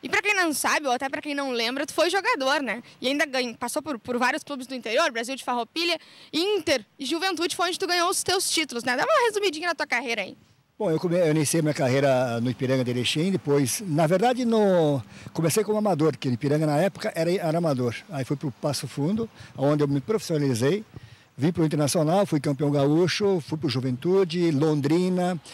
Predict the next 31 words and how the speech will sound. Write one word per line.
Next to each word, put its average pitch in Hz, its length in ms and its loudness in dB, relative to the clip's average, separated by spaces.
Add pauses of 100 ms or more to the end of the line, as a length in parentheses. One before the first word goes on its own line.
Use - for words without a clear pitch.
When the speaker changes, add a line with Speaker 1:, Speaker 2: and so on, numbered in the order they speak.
(220)
Speaker 2:
Paraná 156 320 2
Clube, 180 360 2
joguei 139 320 0
seis 151 380 0
anos 151 160 2
no 139 80 -2
Paraná 143 300 -2
Clube. 185 440 2 (480)
E 143 180 -2 (180)
do 170 120 -2
interior 196 320 2
quase 208 200 0
joguei 190 220 0
em 208 60 0
todos, 139 380 0
né? 127 200 -2 (160)
<laughs> 117 160 -6
Em 131 100 0
Moré, 135 600 2 (240)
joguei 135 300 -2
no, 135 340 0
no 127 60 -4
Brasil 135 240 0
de - 40 -4
Farroupilha, 143 480 0
Juventude, 135 840 -2 (300)
eh, 127 160 -2
São 156 160 -2
Luís 147 180 2
de 131 80 -6
Juí. 143 420 0